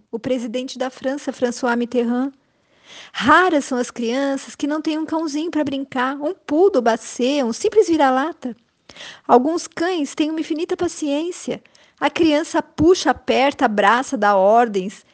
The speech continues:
Andam no triciclo com o menorzinho da casa.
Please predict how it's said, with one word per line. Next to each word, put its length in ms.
Andam 320
no 120
triciclo 840
com 180
o 20
menorzinho 500
da 140
casa. 720